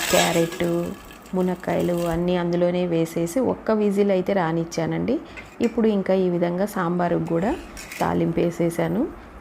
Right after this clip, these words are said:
ఇందులో ఇంకా కొంచెము కొత్తిమీర వేసి తాలింపు వేసాను. ఇంకా ఇప్పుడు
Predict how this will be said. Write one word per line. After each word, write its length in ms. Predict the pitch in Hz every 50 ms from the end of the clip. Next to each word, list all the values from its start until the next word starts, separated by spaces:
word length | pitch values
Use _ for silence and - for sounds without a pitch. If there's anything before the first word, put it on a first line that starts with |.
| - - 214
ఇందులో 300 | 220 214 214 202 202 202
ఇంకా 280 | 196 185 175 170 170
కొంచెము 720 | 170 - 175 170 170 165 165 165 165 165 160 160 165 165 175 -
కొత్తిమీర 420 | - 175 175 165 180 175 175 170 170
వేసి 300 | 165 165 165 170 - 240
తాలింపు 480 | - 214 185 170 165 170 170 165 165
వేసాను. 460 | 165 160 160 - 160 156 156 175 220 277
ఇంకా 280 | 320 269 220 202 208
ఇప్పుడు 300 | 202 190 190 - 175 180